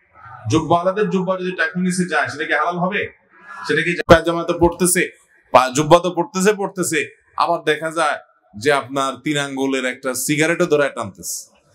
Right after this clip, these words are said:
আছে না নাই? তো এগুলো দেখে আমাদের অনেক বাংলাদেশি ভাইরা চিন্তা করে, "হায় হায় রে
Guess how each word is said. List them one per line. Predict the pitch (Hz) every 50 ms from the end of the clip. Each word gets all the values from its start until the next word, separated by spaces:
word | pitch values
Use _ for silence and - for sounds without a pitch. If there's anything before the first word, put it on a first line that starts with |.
| _ - - - - - - - - - - - - -
আছে | - 127 - 175
না | 165 180 180
নাই? | 170 160 131 101 - - - - - - - - - - - - - - - - - - - - - - - - - - - -
তো | - 175
এগুলো | 170 160 185 190 185
দেখে | 165 170 160 180
আমাদের | 170 160 156 156 151
অনেক | 139 143 139 123
বাংলাদেশি | 123 127 127 127 123 120 110 123
ভাইরা | 113 117 113 110 107
চিন্তা | - - 104 98 101 95
করে, | 92 95 95 95
"হায় | 98 92 92
হায় | 95 95 98
রে | 107 131 143 127 -